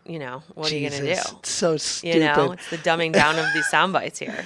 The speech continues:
Speaker 2: <laughs> It was, it was just great for white guys in the sixties, and that's what,
Speaker 1: Mm-hmm.
Speaker 2: that's what they wanna get back to.
Speaker 1: Mm-hmm.
Speaker 2: Um, uh, but, uh, my, a criticism I did hear of it that sort of made sense to me
Speaker 1: Mm-hmm.
Speaker 2: was that if you thought about in twenty sixteen what the candidates' messages were,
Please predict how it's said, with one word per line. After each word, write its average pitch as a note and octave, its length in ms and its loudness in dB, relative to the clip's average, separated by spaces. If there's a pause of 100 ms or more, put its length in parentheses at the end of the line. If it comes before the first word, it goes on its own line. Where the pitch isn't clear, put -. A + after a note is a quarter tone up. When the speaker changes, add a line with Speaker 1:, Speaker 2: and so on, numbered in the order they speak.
(120)
Speaker 2:
<laughs> - 120 -20
It F#3 100 -6
was, F#3 280 0
it F#3+ 100 0
was F#3+ 160 0
just - 240 0
great F#3 300 2
for D#3+ 120 2
white D#3+ 260 2
guys D3+ 280 2
in C#3+ 80 -4
the C#3 60 -2
sixties, - 640 -2
and D3 140 -2
that's F3+ 320 2
what, D3+ 160 2
Speaker 1:
Mm-hmm. G#3 100 -8
Speaker 2:
that's D3+ 240 0
what D#3+ 80 -2
they D#3 80 2
wanna D3+ 220 2
get C#3 160 0
back D3+ 240 4
to. C#3+ 240 -2
Speaker 1:
Mm-hmm. F#3 480 -6
Speaker 2:
Um, D#3+ 440 4 (120)
uh, F#3+ 80 4
but, G#3+ 360 0 (220)
uh, - 80 -2
my, F#3 600 -2 (720)
a E3+ 60 0
criticism A#3 560 0
I D#3 60 0
did D3 220 -2
hear D3+ 220 0
of C3 100 -2
it C3+ 140 -6
that C#3 140 -6
sort F#3 220 -2
of E3+ 80 -2
made C#3+ 240 -4
sense C3 360 -6
to D3+ 60 -6
me C3+ 140 -4
Speaker 1:
Mm-hmm. B2 160 -6
Speaker 2:
was C#3 240 -2
that C3 380 -2 (300)
if C#3+ 140 -6
you D#3+ 60 -6
thought F#3+ 300 4
about C#3+ 240 0
in C3+ 80 -6
twenty D3 260 -6
sixteen C#3 760 -8
what D3+ 160 -2
the D#3+ 80 -6
candidates' C#3+ 600 -6
messages C3 720 -8
were, B2 400 -6